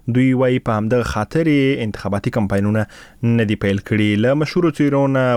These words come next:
ولسمشر اشرف غني او اجرایي رئیس عبدالله عبدالله د کمپاینونو په لومړۍ ورځ خپل کمپاین پیل کړ، خو له هغې راوروسته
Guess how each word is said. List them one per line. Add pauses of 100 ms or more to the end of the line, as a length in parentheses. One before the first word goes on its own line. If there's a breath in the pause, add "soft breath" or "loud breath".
ولسمشر
اشرف
غني
او
اجرایي
رئیس
عبدالله
عبدالله
د
کمپاینونو
په
لومړۍ
ورځ
خپل (100)
کمپاین (100)
پیل
کړ،
خو
له
هغې
راوروسته